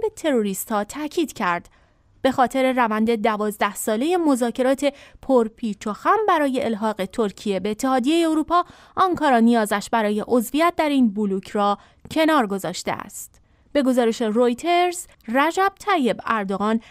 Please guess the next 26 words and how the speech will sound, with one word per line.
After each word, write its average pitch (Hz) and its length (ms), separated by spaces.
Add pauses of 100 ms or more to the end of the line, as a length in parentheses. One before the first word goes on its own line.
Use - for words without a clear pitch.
(140)
رئیس 330 260
جمهوری 330 560
ترکیه، 202 560
در 240 180
جریان 233 380
یک 262 200
سخنرانی 285 720
در 214 180
پارلمان 214 680
این 349 160
کشور 214 420
گفت: 208 420 (140)
"اگر 269 260
بخواهم 349 480
حقیقت 302 580
را 254 80
بگویم، 214 420 (280)
ما 381 120
دیگر 294 280
نیازی 240 360
به 226 160
عضویت 226 640
در 202 200
اتحادیهٔ 196 800
اروپا 220 360
نداریم." 208 680